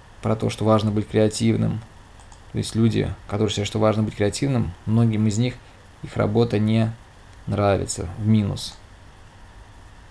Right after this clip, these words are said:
ведет. Посмотрим на запрошенную нами мультиколлинеарность, оценку мультиколлинеарности.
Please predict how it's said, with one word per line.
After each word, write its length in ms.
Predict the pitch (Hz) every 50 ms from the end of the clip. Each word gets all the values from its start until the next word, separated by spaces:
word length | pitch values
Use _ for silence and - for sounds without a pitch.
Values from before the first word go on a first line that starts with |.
| - - - - - - - - - - - - - - -
ведет. 400 | - 104 98 95 98 95 92 - - - - - - -
Посмотрим 540 | 120 - - 151 160 170 165 143 117 117 113
на 380 | 117 123 127 131 127 123 160 - - - - - - - - - - - - - - - - - - - -
запрошенную 720 | 117 113 110 - 127 131 131 - - 117 113 110 110 110
нами 400 | 110 113 120 123 120 117 113 76
мультиколлинеарность, 920 | 85 120 120 117 113 - 120 - 113 113 113 113 107 104 101 98 - - -
оценку 360 | 110 - 127 127 131 - 113
мультиколлинеарности. 1000 | 110 117 120 117 113 113 - 110 110 110 107 104 101 98 95 - - - - 101